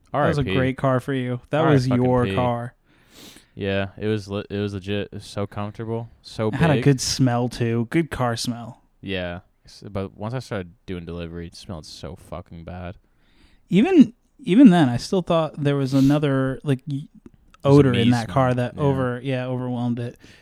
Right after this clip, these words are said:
Speaker 1: was
Speaker 2: It's
Speaker 1: whatever
Speaker 2: great.
Speaker 1: fucking
Speaker 2: Great
Speaker 1: shit you
Speaker 2: speakers
Speaker 1: sprayed
Speaker 2: and
Speaker 1: on
Speaker 2: stuff.
Speaker 1: yourself.
Speaker 2: That was a, yeah, I loved that car. I'm sad that it had to get murdered.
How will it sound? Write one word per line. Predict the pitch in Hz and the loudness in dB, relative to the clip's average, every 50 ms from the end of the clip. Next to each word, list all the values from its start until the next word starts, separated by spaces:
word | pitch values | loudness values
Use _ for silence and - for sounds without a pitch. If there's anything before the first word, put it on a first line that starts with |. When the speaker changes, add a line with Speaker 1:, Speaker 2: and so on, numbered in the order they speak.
| _ _ | _ _
Speaker 1:
was | - 151 135 | -6 -4 -2
Speaker 2:
It's | 131 | 0
Speaker 1:
whatever | 143 123 143 165 | 2 4 4 4
Speaker 2:
great. | 127 - | 2 0
Speaker 1:
fucking | - 151 135 - 135 131 127 127 - - _ _ - 330 | -4 -6 -4 -2 -2 -2 -2 -6 -8 -14 _ _ -20 -16
Speaker 2:
Great | - | -8
Speaker 1:
shit | - 113 110 120 135 123 | -4 -2 0 0 0 0
you | 135 110 | 0 -2
Speaker 2:
speakers | 110 110 123 123 | -2 -2 -2 -2
Speaker 1:
sprayed | 131 131 127 | -2 0 -2
Speaker 2:
and | |
Speaker 1:
on | 127 127 | 0 0
Speaker 2:
stuff. | 131 127 | 0 -2
Speaker 1:
yourself. | 127 123 - 139 135 139 135 - - _ _ _ _ _ _ _ _ _ _ _ _ _ | -2 -4 -6 -8 -10 -10 -12 -16 -20 _ _ _ _ _ _ _ _ _ _ _ _ _
Speaker 2:
That | 107 107 | -6 -4
was | 113 110 110 | -4 -4 -6
a, | 107 92 - | -10 -10 -10
yeah, | - 85 85 85 80 - | -12 -12 -10 -10 -10 -8
I | 92 | -8
loved | 98 101 92 87 92 | -6 -6 -6 -6 -8
that | 92 92 - | -8 -10 -10
car. | - 98 92 92 95 95 - - _ _ _ _ _ _ _ _ _ _ _ _ - | -10 -8 -8 -6 -8 -8 -12 -18 _ _ _ _ _ _ _ _ _ _ _ _ -16
I'm | 92 92 90 | -14 -14 -14
sad | - - - 98 95 | -12 -10 -8 -8 -6
that | 90 92 90 | -6 -8 -8
it | 95 | -10
had | 95 98 90 | -10 -12 -12
to | 90 90 90 - _ _ _ | -12 -12 -14 -16 _ _ _
get | - 98 90 85 | -12 -10 -10 -10
murdered. | 85 90 90 90 92 92 92 90 87 | -10 -8 -8 -8 -6 -8 -8 -10 -12